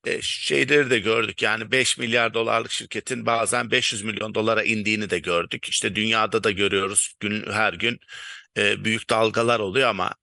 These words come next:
şunu unutmayalım. Tabii ki Türkiye'nin kendine özgü problemleri var net bir şekilde. Onu bir kere göz ardı ettiğimiz zannedilmesin. Ama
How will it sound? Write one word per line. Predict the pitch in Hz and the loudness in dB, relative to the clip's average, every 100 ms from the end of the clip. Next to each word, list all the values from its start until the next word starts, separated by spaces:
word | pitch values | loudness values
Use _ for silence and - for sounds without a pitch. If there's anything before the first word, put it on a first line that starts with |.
| - | -10
şunu | - 175 | -4 -2
unutmayalım. | 170 139 - - 113 117 - _ - - _ | -2 -2 -2 0 0 0 -4 _ -20 -20 _
Tabii | 156 143 | -2 -2
ki | - | -2
Türkiye'nin | - - 131 123 120 | -4 0 0 0 0
kendine | 127 120 117 | 0 2 2
özgü | 120 104 104 | 2 0 -4
problemleri | - 113 101 110 110 104 101 | 0 0 2 0 0 2 2
var | 98 - | 0 0
net | 110 104 - | 0 -2 -4
bir | - | -4
şekilde. | - - 87 95 | -2 -4 -2 0
Onu | 123 127 | 0 -2
bir | 120 | 0
kere | 131 120 | 2 4
göz | 120 117 | 2 4
ardı | 123 117 113 | 2 4 2
ettiğimiz | - 120 117 110 | 2 -4 -6 -2
zannedilmesin. | 107 107 107 101 104 87 82 82 - | 0 0 0 0 -2 -2 -4 -6 0
Ama | 127 127 | 2 2